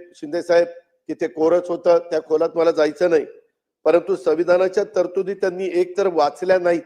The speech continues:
असं माझं मत आहे, किंवा वाचून ते त्यांचं उल्लंघन करत आहेत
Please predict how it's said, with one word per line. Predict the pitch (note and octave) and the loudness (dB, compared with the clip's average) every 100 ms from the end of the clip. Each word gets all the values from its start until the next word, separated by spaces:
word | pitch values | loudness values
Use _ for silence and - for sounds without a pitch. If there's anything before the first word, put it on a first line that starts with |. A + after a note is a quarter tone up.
| - | -8
असं | - F3+ | -8 -6
माझं | C#3 A#2+ B2 C3+ | -6 -6 -6 -6
मत | A#2+ - | -8 -10
आहे, | G#2+ - _ _ _ _ _ _ | -12 -14 _ _ _ _ _ _
किंवा | D#3+ F#3 | 0 2
वाचून | F3+ E3 D#3 G#3 F#3+ | 2 0 0 -2 -2
ते | G3 F#3+ | -2 -2
त्यांचं | F#3+ F3 F3 G3 | 0 -2 -2 -4
उल्लंघन | D3 E3 F#3 F#3+ F#3+ | -4 -4 -2 -2 -2
करत | F#3 F#3 F#3 | -2 0 0
आहेत | F#3 | 0